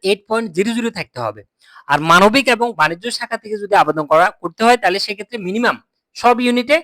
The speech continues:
মি-, মি-, সব ইউনিট বলতে ক, খ এবং গ ইউনিট মিনিমাম থ্রি পয়েন্ট জিরো জিরো এবং টোটাল সেভেন পয়েন্ট ফাইভ জিরো থাকা লাগবে। আর আইবি এর ক্ষেত্রে সবার জন্য সবাই আবেদন করতে পারবে, এক্ষেত্রে মিনিমাম থ্রি পয়েন্ট ফাইভ জিরো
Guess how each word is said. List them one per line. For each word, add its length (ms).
মি-, 160
মি-, 180
সব 260
ইউনিট 220
বলতে 240
ক, 240
খ 100
এবং 220
গ 60
ইউনিট 300
মিনিমাম 360
থ্রি 200
পয়েন্ট 260
জিরো 140
জিরো 200
এবং 260
টোটাল 320
সেভেন 340
পয়েন্ট 280
ফাইভ 160
জিরো 180
থাকা 200
লাগবে। 280
আর 120
আইবি 320
এর 60
ক্ষেত্রে 440
সবার 360
জন্য 440
সবাই 260
আবেদন 260
করতে 240
পারবে, 260
এক্ষেত্রে 280
মিনিমাম 400
থ্রি 180
পয়েন্ট 300
ফাইভ 200
জিরো 300